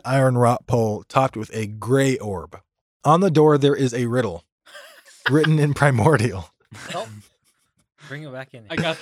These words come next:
Speaker 3: I got this.
Speaker 1: <laughs>
Speaker 3: Pick me back up. <laughs>
Speaker 1: And it says, in Primordial, so Cal, you can read this.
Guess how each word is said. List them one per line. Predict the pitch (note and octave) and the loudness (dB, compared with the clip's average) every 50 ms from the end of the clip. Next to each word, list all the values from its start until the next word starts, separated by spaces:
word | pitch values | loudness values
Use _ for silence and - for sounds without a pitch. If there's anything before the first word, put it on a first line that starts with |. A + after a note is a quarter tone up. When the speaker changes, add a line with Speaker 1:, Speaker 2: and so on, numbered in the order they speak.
| - - | -10 -12
Speaker 3:
I | F#3 | -8
got | - F#3+ - G#3 - | -2 0 0 0 0
this. | F#3+ A3+ F#3+ - - | 0 -2 -2 -2 -4
Speaker 1:
<laughs> | - - | -8 -10
Speaker 3:
Pick | G3+ - - | -10 -10 -10
me | G#3+ G3 | -10 -6
back | D#3+ A3+ A3 - - - | -4 -4 -6 -4 -4 -4
up. | B3+ A#3+ | -2 0
<laughs> | B3 A3+ C#4+ F#4 D#4+ - | 0 0 0 0 -2 -4
Speaker 1:
And | D4 E4 E4+ C4+ D3+ D#3+ | -6 -4 -2 2 2 4
it | D#3+ D#3 - C3 | 2 2 0 -2
says, | - E3 D3+ C#3+ C#3 C3+ C3+ C3+ B2+ - - - _ - _ _ _ _ _ _ _ _ _ _ _ _ _ _ _ _ _ - | 0 2 4 4 4 4 2 2 0 -2 -4 -12 _ -20 _ _ _ _ _ _ _ _ _ _ _ _ _ _ _ _ _ -4
in | - C#3+ C3+ | 0 0 2
Primordial, | C3 D3+ C#3 B2 A2 G2+ G2 G2 G2 G2 F#2+ | 2 2 2 2 2 2 2 0 -2 -6 -6
so | - - G#2+ G2+ G2+ - - | -2 -2 -2 -2 -2 -4 -2
Cal, | - A#2 G#2+ G#2+ | 0 0 0 0
you | G#2+ | -2
can | G#2+ A2 G2 | -2 -4 -6
read | F#2 F2+ F2 | -6 -8 -8
this. | F#2+ F#2 F#2+ - | -10 -12 -14 -16